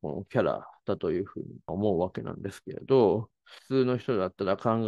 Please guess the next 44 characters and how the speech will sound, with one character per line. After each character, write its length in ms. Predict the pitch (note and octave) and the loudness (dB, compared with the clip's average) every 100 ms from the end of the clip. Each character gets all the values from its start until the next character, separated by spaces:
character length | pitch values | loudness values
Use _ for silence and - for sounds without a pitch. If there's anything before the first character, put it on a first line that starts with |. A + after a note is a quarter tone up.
| A2 | 4
え 80 | A2 | 4
な 180 | G#2+ F2+ | 2 0
い 100 | - | -2
と 80 | - | -4
か 140 | - F#2+ | 2 4
や 120 | F#2+ | 6
ら 140 | G#2 | 4
な 180 | G#2 G#2 | 4 2
い 60 | G#2 | 2
よ 80 | |
う 20 | F2 | 0
な 120 | F2+ | -4
言 320 | F#2 F#2 F#2 | -2 -2 -2
動 240 | F#2 F2+ E2+ | 0 0 0
を 80 | - | -4
繰 80 | G#2+ | -6
り 140 | G#2 | -6
返 240 | - G2+ G2 | 2 4 4
す 240 | - C2+ _ | 0 -6 _
ト 100 | - | 0
ラ 120 | A2 F#2+ | 2 2
ン 100 | - | 0
プ 160 | E2+ | -10
さ 180 | - D2+ | -8 -10
ん 120 | B1 - _ _ _ _ | -10 -16 _ _ _ _
で 80 | - | -20
す 140 | - | -8
ね。 280 | F#2+ C3 C3+ _ _ _ _ _ _ | 2 2 2 _ _ _ _ _ _
討 200 | - B2+ | 2 4
論 280 | B2+ C3 B2 | 6 4 2
会 520 | - A#2+ A#2 A2+ A2 | -2 2 4 2 -2
で、 480 | G#2+ A#2 A2 A2 - _ _ _ _ | 0 2 4 2 -2 _ _ _ _
こ 500 | G2 E2+ D#2+ C2 - | -2 0 -2 -4 -8
う、 20 | |
ひ-、 180 | - - _ _ | -18 -20 _ _
極 240 | C3 C3 | 4 4
め 100 | G#2+ | 4
て 160 | E2 F2 | 0 2
常 220 | G2 G2+ | 4 4
識 260 | F#2 - _ | 2 -12 _
的 220 | G#2 F#2+ | -6 -2
な 140 | G2 F#2+ | -2 0
方 300 | F#2+ - F2 | 0 0 -2
と、 340 | - D2+ - | 0 -2 -2